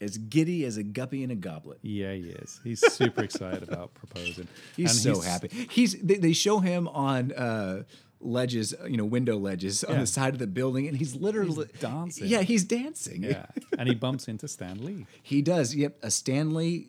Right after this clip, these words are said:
Speaker 2: Yeah.
Speaker 1: cameo.
Speaker 2: Yeah,
Speaker 1: You're right.
Speaker 2: kinda like the old, uh, Batman sixty-six, uh, mo-, uh, T V show where they, someone would open a window, and Stan Lee opens a window, and it's like, "Hey, there you are." And he's like, "Oh, well, I can't stick around." He's like, "Well,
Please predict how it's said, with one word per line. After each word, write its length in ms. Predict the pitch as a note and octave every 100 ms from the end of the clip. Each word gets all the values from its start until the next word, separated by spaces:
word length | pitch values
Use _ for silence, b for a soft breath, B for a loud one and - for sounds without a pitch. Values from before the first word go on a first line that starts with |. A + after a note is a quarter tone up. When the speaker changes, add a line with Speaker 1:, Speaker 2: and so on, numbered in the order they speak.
| -
Speaker 2:
Yeah. 160 | A2+ G#2
Speaker 1:
cameo. 540 | D#3 B2 F#2+ E2 F2 A2+
Speaker 2:
Yeah, 100 | A2
Speaker 1:
You're 80 |
right. 100 | A#2
Speaker 2:
kinda 160 | C#3 B2
like 220 | A2+ A2+
the 220 | G#2+ G2+
old, 240 | G2+ G2 G2
uh, 160 | F#2+ F#2
Batman 380 | G2+ G2+ G#2 F#2+
sixty-six, 960 | - G#2 - F#2 G2+ G2+ - - - - -
uh, 220 | F#2+ F#2
mo-, 220 | G2+ A2+ A#2+
uh, 120 | G2+ F2+
T 160 | B2
V 100 | A#2+
show 240 | A#2+ F#2 E2+
where 380 | E2+ F2 E2+ F#2
they, 140 | F#2 -
someone 260 | - F#2 F2
would 120 | F2
open 240 | F2+ - F2
a 20 |
window, 300 | G2 A2+ F2+
and 100 | E2+
Stan 280 | - A#2 A#2
Lee 100 | G#2+
opens 220 | G2 F#2+
a 40 |
window, 220 | F#2+ F#2+
and 80 | F2+
it's 140 | F2 F#2+
like, 120 | G#2+
"Hey, 360 | G#3 A3+ B2+ F#2 b b b
there 120 | F#3+ G#3+
you 180 | E3 G2+
are." 260 | F2 F2+
And 100 | F#2
he's 160 | F#2+ -
like, 140 | F#2
"Oh, 180 | A2+ D#3
well, 160 | A2+ G#2+
I 40 |
can't 260 | G2+ A2+ A2
stick 200 | - G#2+
around." 200 | G#2 G2+
He's 140 | F#2 G2+
like, 140 | A2+
"Well, 200 | D#3+ E3